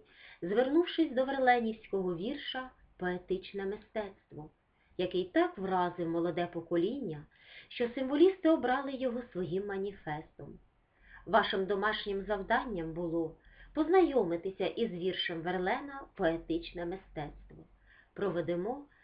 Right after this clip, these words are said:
евристичну бесіду. Які вимоги поет ставить до поетичного слова?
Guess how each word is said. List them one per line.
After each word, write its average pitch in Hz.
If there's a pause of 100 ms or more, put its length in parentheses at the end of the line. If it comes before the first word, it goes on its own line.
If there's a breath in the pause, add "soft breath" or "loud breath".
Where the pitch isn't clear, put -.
(220 soft breath)
евристичну 175
бесіду. 160 (1500)
Які 277
вимоги 330
поет 208 (140)
ставить 247
до 214
поетичного 214
слова? 170